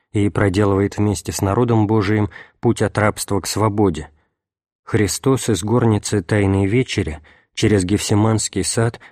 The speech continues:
взятие под стражу, допрос, путь на Голгофу и крест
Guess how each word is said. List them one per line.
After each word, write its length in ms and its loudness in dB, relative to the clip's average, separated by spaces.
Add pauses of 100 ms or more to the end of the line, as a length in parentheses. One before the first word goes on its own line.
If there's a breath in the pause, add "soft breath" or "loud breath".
взятие 500 0
под 200 -4
стражу, 600 0 (180 soft breath)
допрос, 600 0 (200 loud breath)
путь 220 2
на 120 2
Голгофу 680 0
и 120 0
крест 540 -4